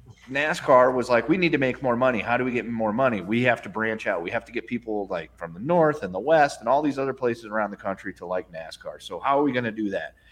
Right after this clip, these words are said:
I know. Let's go after them and let's not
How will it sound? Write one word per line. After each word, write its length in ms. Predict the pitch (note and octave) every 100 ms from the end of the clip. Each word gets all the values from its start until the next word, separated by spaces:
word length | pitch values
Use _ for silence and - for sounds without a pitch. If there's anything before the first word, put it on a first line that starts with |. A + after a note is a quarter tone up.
| -
I 240 | A#2 D3 C3+
know. 340 | G2 F#2 F#2 _ _
Let's 340 | A2 A2 - - _ _ _ _ _ -
go 400 | D3+ D3 D3 -
after 400 | B2+ B2+ - C3
them 360 | A#2 A#2 A2+ G#2+
and 340 | F#2 F#2+ F#2
let's 260 | G#2 A2 F#2+
not 440 | F#2+ F#2+ G2+